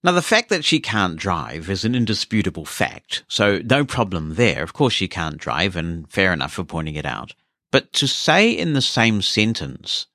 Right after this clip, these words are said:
that she also cannot work because she's blind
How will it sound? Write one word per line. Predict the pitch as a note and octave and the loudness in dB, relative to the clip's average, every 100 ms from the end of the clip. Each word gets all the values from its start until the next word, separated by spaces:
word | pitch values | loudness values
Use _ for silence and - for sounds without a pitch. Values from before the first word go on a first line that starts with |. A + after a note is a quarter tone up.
| _ | _
that | A#2 - | -6 -2
she | - A2+ | 2 4
also | A2 A#2+ G2+ F#2+ | 4 2 2 0
cannot | - G#2 F#2+ E2 - | -2 -2 0 -2 -4
work | F#2 C3+ C#3 - | 2 2 2 -2
because | - - G#2+ G2+ | -8 -4 -2 0
she's | - F#2+ D#2 | -2 -2 -4
blind | - F#2 F2+ C#2 - E2+ | -2 0 0 -2 -6 -12